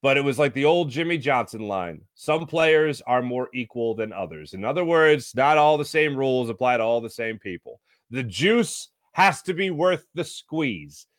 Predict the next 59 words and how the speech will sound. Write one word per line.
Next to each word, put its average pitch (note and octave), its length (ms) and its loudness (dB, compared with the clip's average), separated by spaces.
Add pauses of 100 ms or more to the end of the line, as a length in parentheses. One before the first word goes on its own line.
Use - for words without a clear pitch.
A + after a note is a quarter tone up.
If B2 160 -6
you're C#3+ 100 -6
gonna A#3 200 4
be C4+ 120 -2
a C4+ 80 4
little C#4 200 2
bit C#4 140 0
of C4+ 120 4
a B3+ 100 4
headache, C4+ 400 6
you A3+ 140 -4
better A3 300 4
be A3 120 -6
dominant G#3 600 0
on G3 120 0
the F#3 80 -10
football B2 520 -4
field. D#2 260 -14 (380)
And B2+ 120 -10
the C#3 60 -6
Eagles E3+ 320 -2
are F3 40 -8
looking E3+ 220 -4
at D3+ 120 -4
Jalen D#3+ 360 -2
Carter C3+ 340 2
as B2+ 120 -6
if C#3 120 -6
he C3+ 100 -8
might C#3 180 -6
be D3 80 -8
the A#2+ 80 -4
best D#3+ 380 -4
player F#3 300 -2
in F3 80 -6
this F#3 180 -8
draft, D3 360 -2
him F#3+ 140 -4
and, F3 100 -4
him F#3 200 -4
and F3 100 -6
Will F#3 220 -2
Anderson F3+ 480 -4
Junior. C#3+ 500 0 (800)
And C#3+ 120 2
this E3 160 2
is E3+ 60 -6
the F3+ 80 0
guy E3 180 4
that D#3+ 80 0
could D3+ 100 -6
be D#3+ 100 0
the D3 80 0
biggest E3+ 420 -2
impact D3+ 480 -2
player C#3+ 300 2
on B2+ 140 2
your B2 140 -2
defense. - 580 -12